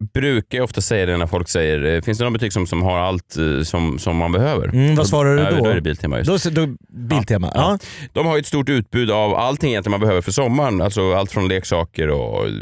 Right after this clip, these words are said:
Speaker 1: hoppborgar till, till grillar och sånt där. Och det är ju rätt härligt. Det har varit rätt härlig vår, måste man säga.
Speaker 2: Det, det måste man ju säga, den passar för utomhusaktiviteter. Jag hörde, eh, att i Sverige var det i veckan varmare. Medeltemperaturen var högre än vad den var i Ghana.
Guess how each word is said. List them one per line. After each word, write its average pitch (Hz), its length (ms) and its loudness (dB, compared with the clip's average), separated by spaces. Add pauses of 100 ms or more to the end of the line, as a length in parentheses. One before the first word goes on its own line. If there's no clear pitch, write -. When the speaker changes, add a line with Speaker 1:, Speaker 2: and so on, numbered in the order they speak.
Speaker 1:
hoppborgar 98 680 0
till, 87 320 -2
till 92 100 -4
grillar 87 420 0
och 87 60 0
sånt 87 160 -2
där. 82 120 0 (260)
Och 107 220 -6
det 113 180 -2
är 139 60 0
ju 156 120 2
rätt 117 140 -2
härligt. 123 240 0
Det 113 60 2
har 117 40 0
varit 143 120 -2
rätt 143 100 -2
härlig 147 440 2
vår, 135 360 0
måste 95 180 -4
man - 60 -4
säga. - 180 -6
Speaker 2:
Det, 170 220 2
det 160 120 2
måste 170 220 2
man 165 80 4
ju 147 40 2
säga, 160 260 2
den 147 140 2
passar 180 340 2
för 180 100 2
utomhusaktiviteter. 143 1000 2
Jag 131 200 6
hörde, 135 720 4
eh, 131 140 4
att 131 200 0
i 135 180 2
Sverige 175 580 2
var 135 180 4
det 127 60 4
i 127 80 6
veckan 135 460 2
varmare. 120 840 4
Medeltemperaturen 139 960 2
var 127 100 4
högre 135 480 4
än 113 280 4
vad 110 120 4
den 107 100 4
var 101 220 2
i 110 40 2
Ghana. 127 720 2